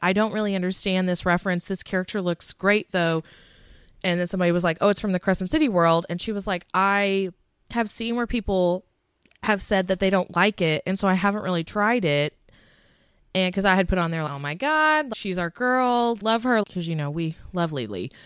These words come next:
And I was like, "You need to stop reading other people's opinions about it on the internet." And I was like,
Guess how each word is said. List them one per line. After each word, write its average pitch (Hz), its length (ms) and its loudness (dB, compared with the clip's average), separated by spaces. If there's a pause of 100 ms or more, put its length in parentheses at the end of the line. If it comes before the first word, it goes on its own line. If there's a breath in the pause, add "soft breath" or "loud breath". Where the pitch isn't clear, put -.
(540 soft breath)
And 220 380 4 (100)
I 233 120 4
was 247 140 -4
like, 190 240 0 (120)
"You 170 400 2
need 226 340 -2
to 175 280 -4
stop 139 340 -4
reading 180 220 0
other 180 140 -2
people's 190 260 -4
opinions 175 340 0
about 170 180 0
it 165 60 0
on 160 140 0
the 170 100 0
internet." 156 460 0
And 151 120 0
I 143 80 0
was 143 160 -2
like, 143 360 -2